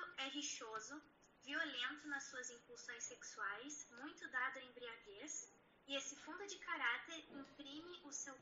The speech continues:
cunho na criminalidade coloquial atual." Então, eram, eram dizeres que ele, bem explícitos, eram questões assim, a gente, eu gosto muito de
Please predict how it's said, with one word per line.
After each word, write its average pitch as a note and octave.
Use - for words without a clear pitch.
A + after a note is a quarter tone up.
cunho F#4+
na F4
criminalidade C#4+
coloquial B3+
atual." G#4
Então, B3
eram, D4+
eram C#4
dizeres C#4
que -
ele, G#4+
bem D#4
explícitos, -
eram A3+
questões D4+
assim, C#4+
a A#3
gente, A#3
eu -
gosto -
muito B3
de C4+